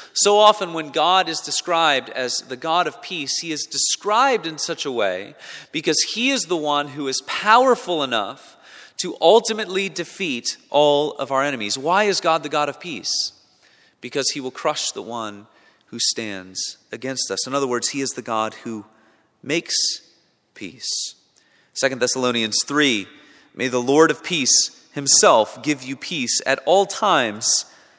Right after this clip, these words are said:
in every way." So to have peace in God is to have confidence in his word and his power and his goodness. That's, uh,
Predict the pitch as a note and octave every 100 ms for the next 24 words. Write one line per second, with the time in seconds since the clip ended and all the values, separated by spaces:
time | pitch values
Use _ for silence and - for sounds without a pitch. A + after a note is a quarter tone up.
0 | _ _ _ _ - A#2+ A#2 A2+ A2 G#2
1 | F#2 F2+ F2+ - _ _ _ _ _ _
2 | _ _ - - - - _ - D3+ -
3 | B3 B3+ - - A3+ D3+ C#3+ - - D3
4 | D#3 C3+ E3 C3 F#2+ G2 D#3 F3+ - _
5 | _ _ _ - - - D#3 - E3 F3
6 | D#3 C#3+ - - - - - A3 B3 A3
7 | D3 G#2+ G2+ - - - - _ - -
8 | B2+ C3 A#2+ A#2+ D3+ F3+ F#3+ G3+ A3 -
9 | - - - - A2+ A2+ - - E3 E3
10 | D3+ E3 D#3+ - - _ _ _ _ _
11 | _ - B2 A#2+ A2+ B2 G2 F2+ - -
12 | _ _ _ _ _ _ _ C#3+ D3+ -
13 | - - B2+ G#2